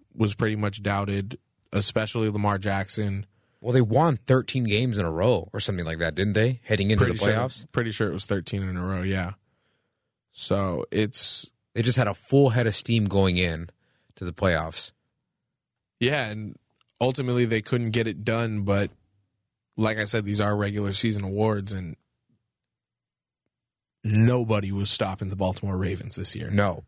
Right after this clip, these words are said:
Speaker 2: Team, teams were scared to play them because you could not figure out Jackson.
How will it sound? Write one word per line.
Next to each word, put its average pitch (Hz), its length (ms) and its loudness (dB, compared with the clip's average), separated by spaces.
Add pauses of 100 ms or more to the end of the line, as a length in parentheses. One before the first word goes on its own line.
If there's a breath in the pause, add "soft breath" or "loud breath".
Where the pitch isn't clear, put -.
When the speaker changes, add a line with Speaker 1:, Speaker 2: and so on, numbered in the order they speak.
(100)
Speaker 2:
Team, 165 320 4
teams 190 240 2
were 123 100 4
scared 131 460 4
to 104 80 0
play 120 240 0
them 85 220 -2
because 104 320 2
you 101 60 -4
could 110 180 -2
not 104 280 0
figure 98 340 0
out 95 140 0
Jackson. 107 560 -2